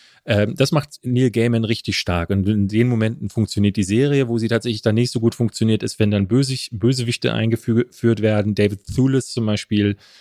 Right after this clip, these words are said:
den habe ich lange nicht im Kino gesehen, funktioniert hier überhaupt nicht, weil er übertrieben overacted.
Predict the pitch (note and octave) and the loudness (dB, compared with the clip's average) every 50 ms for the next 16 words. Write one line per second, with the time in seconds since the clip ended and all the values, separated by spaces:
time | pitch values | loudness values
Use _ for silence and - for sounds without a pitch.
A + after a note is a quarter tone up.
0 | - - - _ - - G2 G2+ G#2 F#2 G#2 G2+ B2 C3 B2 G#2 A2 A#2 - - | -20 -20 -20 _ -4 0 0 2 2 2 2 2 2 2 2 0 -2 -4 -4 0
1 | A#2 A#2 A2 G2+ A2 G2 G2 A2 G#2+ G#2 - - A2+ G2+ - - - A2 G#2+ G#2+ | 0 0 2 2 0 0 2 2 0 0 0 -2 -4 -4 -2 -2 -2 0 0 0
2 | G#2 - - A2+ A2 A2+ G#2 A2 F#2+ G#2+ B2+ C#3 - B2 A2+ A#2 - - A2+ G#2+ | -2 -2 -2 0 0 2 0 0 0 2 0 0 0 0 -2 -2 -2 0 0 0
3 | G#2 G#2 G#2+ - _ _ - C3+ B2+ C3+ A#2+ - - - A#2+ A2+ A2+ G#2+ A2 A#2 | 2 0 0 -2 _ _ -4 0 0 0 0 -2 -2 -4 -2 0 0 0 0 0
4 | B2 C#3+ C3 B2 A2+ - - - A#2 A2+ - - | 0 2 0 -2 -2 -6 0 -2 -2 -2 -2 -12